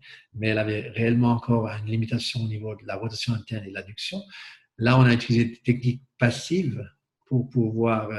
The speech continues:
améliorer cette rotation interne et l'adduction. Comme je disais, en ce qui concerne la flexion,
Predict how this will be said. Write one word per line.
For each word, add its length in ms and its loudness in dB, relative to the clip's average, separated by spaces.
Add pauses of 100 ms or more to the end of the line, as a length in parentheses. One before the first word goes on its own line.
améliorer 520 -4
cette 240 -14
rotation 320 -10
interne 260 -12
et 20 -14
l'adduction. 440 -12 (480)
Comme 140 0
je 100 2
disais, 260 6
en 100 4
ce 100 -2
qui 100 2
concerne 360 0
la 100 -4
flexion, 680 -2